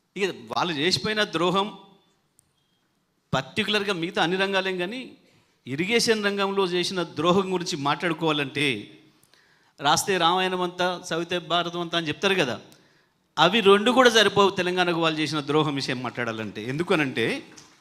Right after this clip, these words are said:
మీరు అన్నట్లు మొట్టమొదటి కట్టిందే ఆ నియోజకవర్గంలో ఎస్ఆర్ఎస్పి మొట్టమొదటి తూమే అన్నకాడ.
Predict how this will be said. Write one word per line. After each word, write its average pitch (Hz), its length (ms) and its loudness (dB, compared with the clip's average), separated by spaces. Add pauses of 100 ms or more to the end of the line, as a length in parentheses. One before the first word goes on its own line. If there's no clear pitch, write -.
(760)
మీరు 175 100 2
అన్నట్లు 190 680 0 (1800)
మొట్టమొదటి 220 480 2
కట్టిందే 220 340 0
ఆ 214 120 4
నియోజకవర్గంలో 208 920 -2 (460)
ఎస్ఆర్ఎస్పి 185 560 -2
మొట్టమొదటి 196 600 0
తూమే 185 320 -2
అన్నకాడ. 170 480 0